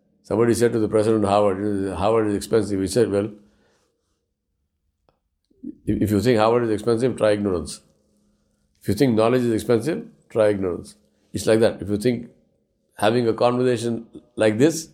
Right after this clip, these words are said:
is, is difficult, <laughs> see what happens when, when you become extinct. Why, wherefore, and so on, so on, inshallah, tomorrow.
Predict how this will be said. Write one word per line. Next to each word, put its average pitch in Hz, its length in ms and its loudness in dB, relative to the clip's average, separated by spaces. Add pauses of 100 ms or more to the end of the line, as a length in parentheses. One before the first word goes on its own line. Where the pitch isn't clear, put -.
is, 107 260 -4
is 110 140 0
difficult, 185 440 0 (460)
<laughs> 196 120 -8 (1900)
see - 160 2
what 139 160 6
happens 127 280 0
when, 123 260 -2
when 117 420 0 (400)
you 113 100 -4
become 120 220 2
extinct. 117 440 -4 (3750)
Why, 120 320 4
wherefore, 120 480 2
and 110 100 2
so 113 140 -2
on, 113 160 0
so 113 140 2
on, 120 260 -2
inshallah, 107 420 0
tomorrow. 87 340 -6